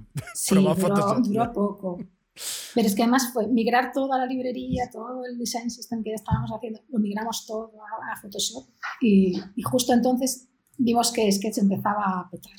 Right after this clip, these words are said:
Speaker 1: Ujú.
Speaker 2: más. Y fue como, "Mira, pues volvemos a empezar",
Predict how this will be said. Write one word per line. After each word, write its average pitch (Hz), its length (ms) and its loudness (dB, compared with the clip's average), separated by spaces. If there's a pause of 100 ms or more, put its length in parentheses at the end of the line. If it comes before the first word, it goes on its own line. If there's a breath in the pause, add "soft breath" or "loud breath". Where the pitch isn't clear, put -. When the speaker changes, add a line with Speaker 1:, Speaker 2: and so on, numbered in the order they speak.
(160)
Speaker 1:
Ujú. 107 240 -8
Speaker 2:
más. 196 400 2 (640)
Y 240 100 4
fue 220 80 6
como, 220 160 4
"Mira, 208 260 4
pues 190 200 4
volvemos 190 320 4
a 185 40 2
empezar", - 420 -2